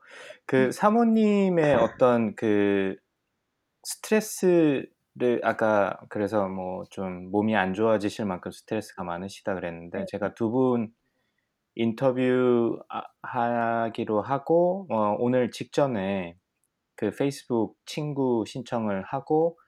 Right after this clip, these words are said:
Speaker 1: 두 분 페이스북을 좀 뒤져봤어요. 어떤 분이신가 좀 궁금해가지고.
Speaker 2: <laughs>
Speaker 1: 제가 오늘은 좀 게을러가지고
Speaker 2: 네.
Speaker 1: 좀 늦었어요. 제가 학기가 다음 주부터 시작이라 가지고.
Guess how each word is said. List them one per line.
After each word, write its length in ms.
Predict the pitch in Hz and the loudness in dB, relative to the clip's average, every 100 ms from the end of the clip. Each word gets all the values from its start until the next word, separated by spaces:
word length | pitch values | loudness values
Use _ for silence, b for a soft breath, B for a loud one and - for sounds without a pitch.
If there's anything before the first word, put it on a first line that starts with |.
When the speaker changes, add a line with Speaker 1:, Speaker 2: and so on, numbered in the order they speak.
| b b - | b b -8
Speaker 1:
두 160 | 113 | -4
분 260 | 110 120 117 113 | -2 0 -2 0
페이스북을 520 | 156 156 143 120 101 | -2 -2 -4 -4 -4
좀 220 | 98 85 - | -6 -8 -8
뒤져봤어요. 600 | 98 113 98 - - 85 | -2 0 0 -4 -8 -8
어떤 480 | 85 - 92 90 82 | -8 -6 -6 -6 -6
분이신가 540 | 92 90 80 95 82 - | -6 -6 -8 -10 -10 -12
좀 120 | 80 | -12
궁금해가지고. 800 | 104 107 113 92 85 92 87 120 | -8 -4 -2 0 -2 -4 -2 2
Speaker 2:
<laughs> 1080 | - - - - - _ - - - - - | 2 0 -8 -18 -20 _ -20 -20 -14 -14 0
Speaker 1:
제가 260 | 123 120 110 | 4 8 8
오늘은 420 | 120 135 117 104 | 6 6 4 2
좀 260 | 107 95 - | -2 -2 0
게을러가지고 560 | 113 120 113 101 92 | 2 4 4 4 2
Speaker 2:
네. 40 | 90 | -2
Speaker 1:
좀 160 | 92 82 | -4 -2
늦었어요. 440 | 101 107 - 90 | -2 0 -2 -6
제가 160 | 82 87 | -4 -4
학기가 600 | 139 - 127 110 87 - | -4 -4 -2 0 0 -4
다음 220 | 98 98 | -6 -6
주부터 280 | 98 90 95 | -6 -10 -10
시작이라 440 | - 117 107 92 135 | -8 -6 -6 -8 -10
가지고. 520 | 82 - - 101 | -12 -12 -10 -10